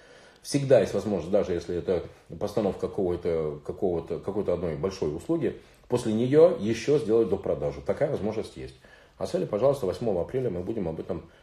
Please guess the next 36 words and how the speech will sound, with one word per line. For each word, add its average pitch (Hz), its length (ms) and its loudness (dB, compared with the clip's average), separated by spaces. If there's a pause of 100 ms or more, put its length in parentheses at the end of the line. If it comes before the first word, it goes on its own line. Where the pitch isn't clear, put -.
(100)
подробно 95 400 0
говорить. 82 400 -4 (840)
Так, - 280 8 (140)
э, 117 340 10
что 190 380 8
касается 151 420 2
персонала. 139 640 4 (260)
Э, 95 220 -4
значит, 104 220 -2
это 165 140 4
основа 147 280 4
антикризисных 117 640 -2
программ. 92 520 0 (520)
Э, - 180 -6
и 123 320 -2
здесь 147 240 0
мы 139 80 2
должны 120 220 2
оценить, 117 500 0
друзья, 98 320 0
квалификацию 127 640 0
персонала, 127 600 -2 (320)
сплочённость, 127 880 0 (100)
мотивацию, 104 800 0
мобильность 131 440 0
по 131 100 0
горизонтали 107 380 0
и 107 40 -4
по 107 80 -4
вертикали. 90 480 -4
При 120 160 -8
этом 147 140 -8
мы 123 60 0
должны 110 220 -4
понимать, 123 380 0
что 101 320 0